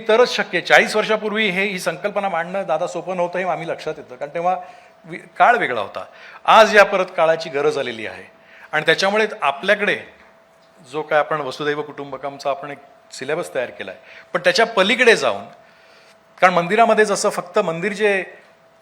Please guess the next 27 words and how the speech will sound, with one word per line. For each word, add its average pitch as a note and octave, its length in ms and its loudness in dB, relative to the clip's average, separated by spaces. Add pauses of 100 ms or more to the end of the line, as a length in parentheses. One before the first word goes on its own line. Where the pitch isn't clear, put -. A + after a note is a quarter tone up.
(120)
मंदिराची D#3+ 520 -6
जी F3+ 100 -4
स्थापना E3+ 400 0
होती F3+ 220 0
स्थान D#3 220 0
महात्म्य E3 340 -2
असतंच, - 400 -4 (760)
ते E3+ 120 2 (720)
त्याच्यामधून E3+ 440 -4
जी E3+ 100 -8
स्पंदनं E3+ 500 -2
निर्माण D#3+ 280 0
होतात, D#3+ 360 -2
एक D3+ 100 -10
ऊर्जा C#3 300 -2
शक्ती E3 320 -4
आहे, D3 120 2 (100)
तसंच B3+ 340 2
हे A3+ 140 4 (220)
सिम्बायसिसचं F3+ 600 0
आता F3 200 0
ज्ञान D#3+ 280 0 (460)
मंदिरच F#3 440 0
होणार D3+ 240 0
आहे, C3 180 0
आहेच E3 400 0
ते. - 120 -12